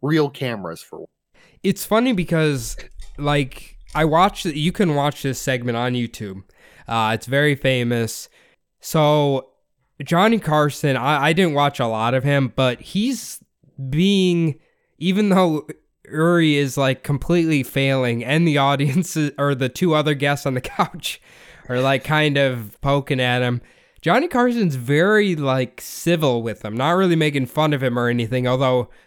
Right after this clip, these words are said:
Speaker 2: of course, Uri's getting defensive about it, um,
Speaker 1: Yep.
Speaker 2: as to be expected, but, uh, yeah, it's, it's funny, he's, like, trying to bend the spoon, and there's the tiniest little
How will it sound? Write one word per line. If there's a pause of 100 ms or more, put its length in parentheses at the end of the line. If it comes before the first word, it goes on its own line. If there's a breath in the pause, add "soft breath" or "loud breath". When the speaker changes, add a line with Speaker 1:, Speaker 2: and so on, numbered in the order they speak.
Speaker 2:
of
course,
Uri's
getting
defensive
about
it,
um, (100)
Speaker 1:
Yep.
Speaker 2:
as
to
be
expected,
but, (480 soft breath)
uh,
yeah,
it's, (520 soft breath)
it's
funny,
he's,
like,
trying
to
bend
the
spoon,
and
there's
the
tiniest
little